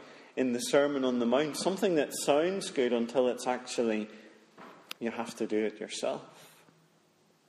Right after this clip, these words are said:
You see, it is tested and proven in the high-pressure moment of the cross.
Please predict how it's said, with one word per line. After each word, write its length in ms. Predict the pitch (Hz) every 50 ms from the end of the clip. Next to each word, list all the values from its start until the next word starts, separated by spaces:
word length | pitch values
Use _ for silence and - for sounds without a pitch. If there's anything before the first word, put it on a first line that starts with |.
| _ _ _ _ _ _ _ _ _ _ _ _ _ _ _ _ _ _ _ _ _ _ _ _ _ _ _ _ _ _ _ _ _ _ _ _ _ _ _ _ _ _ _ _ _ _ _ -
You 80 | -
see, 240 | - - - 147 147
it 120 | 147 131 135
is 180 | 131 - - -
tested 680 | - 151 160 175 - - - - - 131 120 113 - - - - - - - - - _
and 340 | 131 123 123 120 123 117 - - - - - - -
proven 840 | - - 143 147 156 165 190 190 165 143 117 110 107 107 110 - - - - - - - _ _ _ _ - - - _ _ _ -
in 160 | 139 139 135
the 60 | 131
high-pressure 840 | 135 - - 143 147 151 151 143 - - 147 135 135 - - - 131 120
moment 460 | 120 120 117 117 117 117 117 - -
of 140 | 113 117 -
the 100 | 117 -
cross. 760 | - 123 110 104 104 - - - - - - - - -